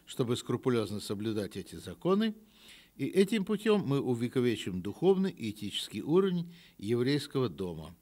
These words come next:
Все это служит гармонии и спокойствию в нашем хаотическом мире. Хорошо. Ну, что делаем? Отдыхаем, да?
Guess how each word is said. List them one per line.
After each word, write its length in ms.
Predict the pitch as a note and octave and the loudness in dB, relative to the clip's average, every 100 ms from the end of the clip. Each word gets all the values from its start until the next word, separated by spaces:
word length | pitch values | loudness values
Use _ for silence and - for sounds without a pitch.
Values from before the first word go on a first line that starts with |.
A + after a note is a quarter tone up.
| _ _ - - - - _ | _ _ -20 -20 -20 -20 _
Все 200 | - D#3+ | 2 2
это 200 | C#3 B2+ | 4 0
служит 400 | B2+ A2+ G#2 F#2 | 0 -2 -2 -4
гармонии 600 | G#2 A2+ E3 F#3+ F#3+ F#3+ | -4 0 2 2 2 -2
и 180 | - G2+ | -6 -12
спокойствию 800 | - F#2+ - C#3+ C#3 - D#3+ E3+ - - _ - | -10 -8 -2 -2 -2 -6 -6 -6 -20 -20 _ -16
в 80 | |
нашем 420 | F2+ C#3 D3+ - G2+ | -6 -6 -4 -8 -10
хаотическом 880 | - F2+ - G2+ - F#2 F2 G2+ G#2 _ _ _ | -12 -12 -8 -10 -10 -14 -12 -12 -12 _ _ _
мире. 500 | F2 F2+ D#2+ D2+ - _ _ _ _ _ _ _ _ _ _ _ _ _ _ _ _ _ _ _ _ _ | -16 -14 -14 -16 -20 _ _ _ _ _ _ _ _ _ _ _ _ _ _ _ _ _ _ _ _ _
Хорошо. 540 | E3+ G3 F#3 - F#2+ - _ _ _ - | -2 2 0 -2 -8 -8 _ _ _ -8
Ну, 220 | E3 E3+ | -4 -4
что 240 | - A3 | 0 -2
делаем? 420 | A3+ B3 B3 A#3 - _ _ _ - _ _ _ _ _ _ _ _ _ - | 0 -2 -2 -6 -10 _ _ _ -20 _ _ _ _ _ _ _ _ _ -14
Отдыхаем, 600 | A2+ A2+ D3+ B3 A3 G2+ | -10 -8 -4 -4 -4 -6
да? 160 | C#3 | -10